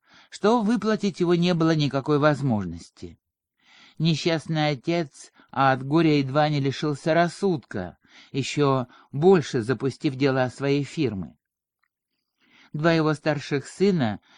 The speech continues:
взявшие в свои руки торговлю, едва справлялись и кое-как поддерживали упавший баланс. Узнав, что его дочь освобождена из плена русскими,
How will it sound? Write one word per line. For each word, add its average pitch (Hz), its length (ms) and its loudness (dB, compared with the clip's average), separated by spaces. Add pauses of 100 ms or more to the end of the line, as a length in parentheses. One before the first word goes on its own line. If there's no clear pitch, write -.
(220)
взявшие 135 560 -2
в - 40 -6
свои 135 260 0
руки 131 320 -2
торговлю, 151 800 0 (320)
едва 190 400 0
справлялись 117 920 0 (220)
и 143 260 2
кое-как 185 600 0
поддерживали 135 760 0
упавший 131 520 -2
баланс. 123 520 2 (1700)
Узнав, 160 480 0
что - 180 -4
его 151 220 2
дочь 147 280 0
освобождена 135 840 -2
из 120 180 -6
плена 135 560 2
русскими, 170 760 -2